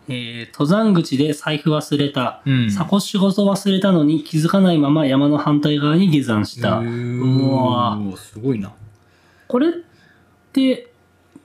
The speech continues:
Speaker 1: どこに忘れたんだろう？登山口とは。
Speaker 2: まあ、登り始めで、例えばちょっと置いてたとかさ。
Speaker 1: 車とかじゃないのかな？
Speaker 2: じゃない。
Speaker 1: つまり。
Speaker 2: でも、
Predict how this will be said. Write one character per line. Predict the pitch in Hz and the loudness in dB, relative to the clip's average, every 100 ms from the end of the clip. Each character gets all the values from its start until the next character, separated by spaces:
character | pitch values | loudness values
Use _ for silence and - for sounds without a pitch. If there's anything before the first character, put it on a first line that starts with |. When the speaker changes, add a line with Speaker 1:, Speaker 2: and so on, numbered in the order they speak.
| - - | -10 -4
Speaker 1:
ど | 240 | -2
こ | 330 | 0
に | 170 127 | 2 0
忘 | 113 139 | -2 -4
れ | 120 | -2
た | 113 | 0
ん | 101 | 0
だ | |
ろ | 92 | -2
う？ | 92 _ _ _ | -8 _ _ _
登 | - 139 | -6 -2
山 | 160 160 | 0 0
口 | 113 110 - | 0 -4 -6
と | - | -4
は。 | 87 - - _ _ _ _ | -4 -4 -12 _ _ _ _
Speaker 2:
ま | 143 135 | -2 0
あ、 | |
登 | 123 117 120 135 | 0 0 0 2
り | 143 | 2
始 | 139 135 | 0 -2
め | 139 139 | 0 0
で、 | 139 | 0
例 | 135 147 | 0 0
え | |
ば | 123 | -2
ち | - | -4
ょ | 147 | -8
っ | |
と | - 101 | -6 -4
置 | 101 | -4
い | |
て | 98 101 | -2 -6
た | 98 92 | -8 -16
と | |
か | 95 | -20
さ。 | - _ _ _ _ _ | -20 _ _ _ _ _
Speaker 1:
車 | - 214 269 285 | -2 2 2 2
と | 294 | 0
か | 165 | 0
じ | 131 | 0
ゃ | |
な | 117 139 | 0 -2
い | |
の | 104 | -4
か | - | -8
な？ | 95 | -12
Speaker 2:
じ | 104 | -12
ゃ | |
な | 101 101 | -14 -10
い。 | |
Speaker 1:
つ | 127 | -4
ま | 127 101 | -2 -2
り。 | |
Speaker 2:
で | |
も、 | 92 | -4